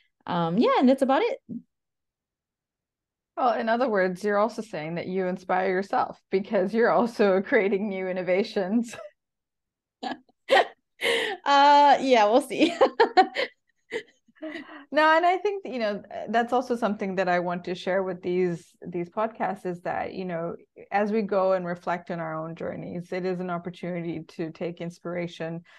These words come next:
Speaker 2: from everything that we've gone through, you know, whether you're talking about, you know, that spirituality or that faith, and it's also that having that faith and belief in yourself that you have done all these things and achieved all these things for yourself. And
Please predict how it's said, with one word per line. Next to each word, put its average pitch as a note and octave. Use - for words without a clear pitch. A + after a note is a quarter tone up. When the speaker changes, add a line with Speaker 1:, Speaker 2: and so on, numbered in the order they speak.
Speaker 2:
from F#3
everything F3
that D#3+
we've E3+
gone D#3+
through, E3
you F3
know, E3
whether E3+
you're E3+
talking E3+
about, E3
you E3
know, D#3
that D3+
spirituality E3
or E3
that -
faith, F#3+
and E3
it's E3
also F3
that E3
having F3
that -
faith E3+
and E3+
belief E3
in E3
yourself E3
that -
you F3+
have F3
done F3
all E3
these E3+
things D#3+
and E3
achieved D#3+
all E3
these E3
things E3+
for E3+
yourself. E3
And D#3+